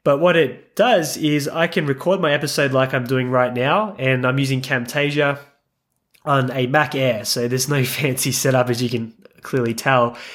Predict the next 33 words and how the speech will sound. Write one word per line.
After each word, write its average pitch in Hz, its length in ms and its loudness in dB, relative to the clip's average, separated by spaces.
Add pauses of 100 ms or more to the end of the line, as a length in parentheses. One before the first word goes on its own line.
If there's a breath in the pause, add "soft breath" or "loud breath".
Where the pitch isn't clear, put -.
(280 loud breath)
Just 139 160 -2
to 147 80 0
record 135 320 2
it 127 120 -4
to 131 100 -6
my 120 140 2
laptop 123 600 0 (240)
to 131 140 -6
get 123 200 -2
the 123 60 -6
video 156 540 2 (640 loud breath)
footage, 175 420 0
which - 360 -4
goes 131 260 0
onto 127 380 -2
the 120 200 -2
YouTube 127 680 -2 (320 loud breath)
platform, 175 480 2
and 139 80 0
then 131 140 2
we 131 80 2
will 131 180 2
cut 131 480 -4
shorts - 640 -2
from 131 360 -2
some 143 200 0
of 139 60 0
the 131 140 2
episodes 135 720 0
to 123 100 -2
go 123 140 0
on 117 120 -2
TikTok, 127 560 -2